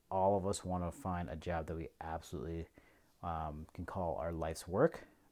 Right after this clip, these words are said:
but we have to be practical about it. So those are kind of the three first things that I really wanna talk about. We'll talk a, we'll, we'll, we'll dig deep much more, uh,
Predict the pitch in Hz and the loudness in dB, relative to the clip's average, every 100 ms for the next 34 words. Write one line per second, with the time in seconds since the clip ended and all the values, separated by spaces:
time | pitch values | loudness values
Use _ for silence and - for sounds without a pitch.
0 | - 101 73 92 87 85 85 85 82 71 | 0 0 2 -2 -2 -4 -2 -2 -4 -6
1 | - 50 - - - - - _ _ _ | -8 -10 -8 -8 -10 -16 -20 _ _ _
2 | _ _ _ _ _ _ - - - - | _ _ _ _ _ _ -20 -20 -20 -16
3 | - 113 127 175 185 156 135 101 - 120 | 2 8 8 10 8 8 8 6 4 6
4 | 113 - 110 98 - 98 92 87 85 98 | 6 6 2 2 2 2 2 2 4 4
5 | 95 85 85 85 82 80 82 - - _ | 4 2 -2 -4 -4 0 0 0 -8 _
6 | - _ - 110 120 92 85 - 104 95 | -20 _ -6 2 2 4 0 -2 -2 -2
7 | - - 60 - - - - 107 - 107 | -4 -10 -8 -8 -12 -14 -2 0 2 0
8 | 95 117 95 90 120 104 104 120 - 101 | 4 4 4 4 4 6 6 6 4 0
9 | 95 95 92 82 - - 90 87 85 | 2 4 2 0 -6 -8 -2 0 0